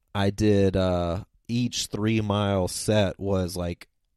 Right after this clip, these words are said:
marathon effort, half marathon effort, back to marathon, like, straight in a row. So,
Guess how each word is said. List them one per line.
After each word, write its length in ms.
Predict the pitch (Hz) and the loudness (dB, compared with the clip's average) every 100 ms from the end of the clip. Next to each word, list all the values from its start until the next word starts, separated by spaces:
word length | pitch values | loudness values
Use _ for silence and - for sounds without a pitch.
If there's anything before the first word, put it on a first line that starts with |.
| _ | _
marathon 600 | 104 113 117 113 113 107 | -4 0 0 0 0 0
effort, 420 | 98 - 104 98 - | -2 -2 -4 -4 -10
half 340 | - 104 98 | -4 -2 -2
marathon 480 | 104 95 92 95 92 | -4 -4 -2 -4 -4
effort, 360 | 90 - 90 - - | -4 -4 -6 -6 -6
back 200 | 95 - | -4 -4
to 80 | 82 | -10
marathon, 460 | 87 85 78 53 | -10 -10 -12 -16
like, 160 | 73 73 | -16 -16
straight 280 | - 92 80 | -12 -12 -12
in 60 | 78 | -12
a 40 | |
row. 280 | 82 76 - | -10 -10 -12
So, 380 | - 98 90 | -6 -2 -2